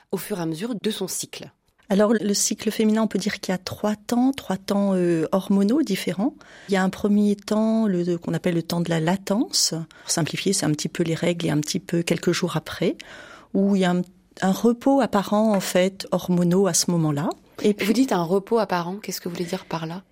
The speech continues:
Speaker 2: C'est, euh, à ce moment-là, en fait, euh, c'est pas là où les hormones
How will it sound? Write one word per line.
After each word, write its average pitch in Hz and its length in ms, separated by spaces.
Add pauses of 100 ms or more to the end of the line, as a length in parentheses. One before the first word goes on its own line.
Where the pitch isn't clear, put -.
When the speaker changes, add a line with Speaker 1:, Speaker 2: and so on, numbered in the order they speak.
(140)
Speaker 2:
C'est, 240 500
euh, 214 320
à 214 100
ce - 140
moment-là, 233 360
en 233 140
fait, - 640
euh, 202 160
c'est 196 160
pas 220 160
là 233 220
où 214 100
les 196 220
hormones 226 340